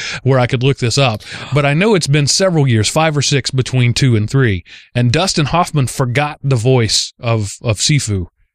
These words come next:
in between there, and he was totally doing the Mister Megorian voice. Um, and it was, it was noticeably different to me. I don't, nobody else seemed to notice. I, I asked my family about it, and they, "No, it's fine. He, he looks like a red panda. It must be the same."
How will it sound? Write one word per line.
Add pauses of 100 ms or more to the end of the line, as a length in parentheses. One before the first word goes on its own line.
(140)
in
between
there,
and
he
was
totally
doing
the
Mister
Megorian
voice. (560)
Um, (420)
and
it
was,
it
was
noticeably
different
to
me.
I
don't,
nobody
else
seemed
to
notice.
I, (120)
I
asked
my
family
about
it,
and
they,
"No, (100)
it's (120)
fine.
He, (280)
he
looks
like
a (180)
red
panda.
It
must
be
the
same."